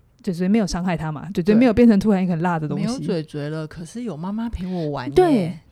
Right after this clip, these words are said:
Speaker 1: 对，所以孩子就发现，诶，原来改变还是有一点点好处的。
Speaker 2: 哦。
Speaker 1: 那他就对改变不会那么害怕。
Speaker 2: 嗯，嗯。
Speaker 1: 就不会觉得，哦，很可怕。
Speaker 2: 嗯。
Speaker 1: 就下一秒就会，就是
Speaker 2: 天崩地裂。
Speaker 1: 然后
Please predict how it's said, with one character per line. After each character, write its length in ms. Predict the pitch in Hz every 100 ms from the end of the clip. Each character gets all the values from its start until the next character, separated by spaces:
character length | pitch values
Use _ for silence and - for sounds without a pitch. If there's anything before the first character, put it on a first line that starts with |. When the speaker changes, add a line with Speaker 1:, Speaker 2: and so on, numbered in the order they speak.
| _
Speaker 1:
对， 260 | - 311 220
所 140 | 208
以 100 | 349 - _
孩 300 | - - 254
子 60 | 330
就 100 | 320
发 140 | 285
现， 80 | 311
诶， 200 | 262 285
原 120 | 320 359
来 140 | 392
改 160 | 285 175
变 180 | 269
还 160 | 226 185
是 120 | 240
有 100 | 247 -
一 80 | 302
点 180 | 196
点 180 | 156 202
好 220 | 220 - -
处 280 | - 196 -
的。 140 | 226
Speaker 2:
哦。 260 | 196 262 185 170 _
Speaker 1:
那 140 | 381 349
他 160 | 359
就 160 | 359 339
对 160 | 339
改 160 | 262 -
变 180 | 214 233
不 80 | 180
会 80 |
那 120 | 202 196
么 80 |
害 200 | - 180 170
怕。 200 | - -
Speaker 2:
嗯， 300 | 233 247 175 - -
嗯。 140 | 123
Speaker 1:
就 140 | 349
不 80 | 320
会 100 | 285
觉 160 | 254 202
得， 80 | 196
哦， 180 | 214
很 160 | 165 202
可 140 | 208
怕。 320 | 160 180 165 - -
Speaker 2:
嗯。 220 | 185 131 -
Speaker 1:
就 80 |
下 220 | 233 240 226
一 60 |
秒 300 | 214 139 - _ _ _ _ -
就 140 | 226
会， 420 | 196 202 165 165 - _ _
就 100 | 190
是 240 | 180 175
Speaker 2:
天 160 | 139 175
崩 160 | 180 175
地 200 | 160 156
裂。 100 | 175
Speaker 1:
然 80 |
后 120 | 208